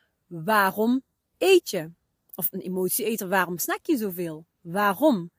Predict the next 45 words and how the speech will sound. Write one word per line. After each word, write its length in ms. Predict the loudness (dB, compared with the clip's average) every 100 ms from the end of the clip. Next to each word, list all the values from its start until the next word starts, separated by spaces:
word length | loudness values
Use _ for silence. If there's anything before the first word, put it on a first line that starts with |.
| _ _ _ _ _ _
Heel 360 | 2 4 4
vaak 300 | 4 4 2
heeft 220 | 0 -2
het 100 | -2
een 120 | -8 -6
achterliggende 580 | -4 -4 -4 -4 -4 -4
gedachte. 400 | -4 -6 -6 -10
Het 100 | -4
is 80 |
niet 180 | 0 0
voor 120 | 0
de 80 | -2
lekker. 520 | 0 0 -2 -6 -8 _ _ _
Het 100 | -12
is 160 | -8 0
vaak 300 | 4 4 2
om, 240 | -6 -6
hè, 220 | -4 -2
als 160 | -2 -2
je 60 | -6
naar 220 | -8 -8
sigaretten 580 | -8 -8 -8 -4 -4 -4
kijkt, 360 | -6 -6 -6 -10 _ _ _ _ _ _
je 160 | -6
wordt 200 | -4 -4
je 120 | -6
rustiger 540 | 0 2 2 2 0 0
van, 360 | 0 0 -2 -8 _ _ _
eh, 120 | -12
het 160 | -8 -6
verlaagt 340 | -2 -2 -2
je 80 | -2
stresslevel, 880 | -2 2 2 4 2 2 2 -2 -4 _ _
je 100 | -6
voelt 260 | -2 -2
je 60 | -2
heel 280 | 4 6 4
even 380 | 2 2 0 -4
dat, 320 | -6 -6 -8
ja, 260 | -4 -4 -6 _ _
je 120 | -8
ervaart 360 | -4 0 0 2
heel 220 | 2 2
eventjes 420 | 0 -2 -4 -8
dat 260 | -8 -8